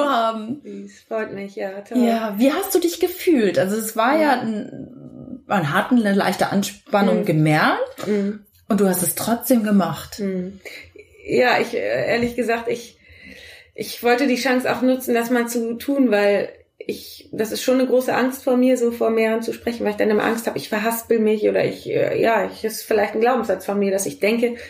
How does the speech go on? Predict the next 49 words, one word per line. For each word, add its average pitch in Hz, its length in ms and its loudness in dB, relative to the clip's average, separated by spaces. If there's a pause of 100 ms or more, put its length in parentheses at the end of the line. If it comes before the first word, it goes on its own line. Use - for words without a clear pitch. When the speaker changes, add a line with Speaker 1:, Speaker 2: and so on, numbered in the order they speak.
(100)
Speaker 2:
ich - 100 -20
kann 226 120 0
nicht 226 140 0
so 208 100 -2
gut 208 160 -2
vor 202 220 2
anderen 202 300 2
sprechen. 196 440 -4 (520)
Und, 208 440 4
ähm, 190 320 0
ja, - 260 0 (200)
tippe - 180 0
ich - 80 -2
mal, 175 100 2
dass 175 160 0
es 156 140 -10
ein 196 80 2
Glaubenssatz 185 460 0
ist. - 240 -4 (440)
Und 208 380 2 (240)
dann 202 320 2
habe 240 140 0
ich 247 80 -4
mir 233 120 4
aber 220 120 2
gedacht, 220 260 0
so, 262 100 2
jetzt 185 200 0
ist - 160 -4
die 208 60 -2
Chance 202 360 -2
da, 185 300 2
<laughs> - 80 -14
man 202 200 2
lebt 202 240 2
nur 196 120 0
einmal, 214 500 0
warum 185 300 0
mache 311 180 0
ich's - 120 -4
jetzt - 220 -2
nicht? - 220 -6 (240)
Und 175 80 -2 (100)
dann 202 220 0
hatte 226 160 -2
ich 190 100 0
aber 190 120 2
schon, 202 160 -4
meine 190 320 0